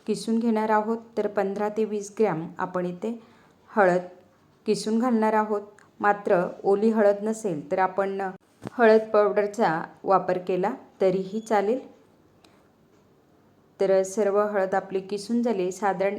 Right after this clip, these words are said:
अडीचशे ते पावणे तीनशे ग्रॅम इतकी आपली ही हळद तयार झालेली आहे आणि या लोणच्यासाठी लागणारा मसाला आपण आता बघू.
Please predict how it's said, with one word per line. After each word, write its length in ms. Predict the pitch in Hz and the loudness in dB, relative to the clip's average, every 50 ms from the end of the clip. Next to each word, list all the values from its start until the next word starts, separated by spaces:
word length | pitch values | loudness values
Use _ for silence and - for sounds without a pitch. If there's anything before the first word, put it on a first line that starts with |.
| - - | -4 -4
अडीचशे 400 | 202 190 185 196 - - - 226 | -2 -2 -2 -4 -6 -8 -8 -6
ते 100 | 226 233 | -6 -6
पावणे 340 | 233 - 220 208 208 214 208 | -2 -2 -2 -2 -2 -4 -6
तीनशे 440 | 208 - 214 202 214 208 - 240 220 | -6 -6 -8 -8 -8 -6 -6 -6 -4
ग्रॅम 320 | - 214 202 175 165 165 | -2 -2 -2 -2 -2 -4
इतकी 300 | 170 175 175 - - 196 | -6 -8 -8 -8 -6 -6
आपली 260 | 185 175 175 185 185 | -6 -6 -6 -6 -8
ही 120 | 180 185 190 | -6 -6 -8
हळद 300 | 185 175 185 185 196 196 - - - - _ _ _ _ _ - | -6 -4 -2 -2 -2 -2 -6 -12 -20 -20 _ _ _ _ _ 0
तयार 200 | 196 196 190 202 196 - | 2 4 4 2 2 0
झालेली 300 | 247 226 202 214 208 214 | 0 2 2 2 4 4
आहे 280 | 220 226 220 202 185 | 2 2 2 0 0
आणि 280 | 170 170 175 175 175 175 | 0 0 0 0 0 0
या 100 | 185 180 | 0 0
लोणच्यासाठी 640 | 175 190 190 190 196 214 220 - 240 233 - 233 220 | -2 -2 -2 -2 -4 -4 -4 -6 -8 -6 -4 0 0
लागणारा 400 | 220 214 202 196 202 196 190 190 | 0 0 0 -2 -2 -2 -2 -2
मसाला 400 | 185 185 185 180 - 196 190 196 | -2 -4 -6 -6 -6 -2 0 0
आपण 240 | 196 196 208 208 208 | 0 -2 -2 -4 -4
आता 180 | 208 208 - | -4 -4 -4
बघू. 340 | 208 202 214 208 202 226 277 | -2 -2 -2 -2 -2 -2 -4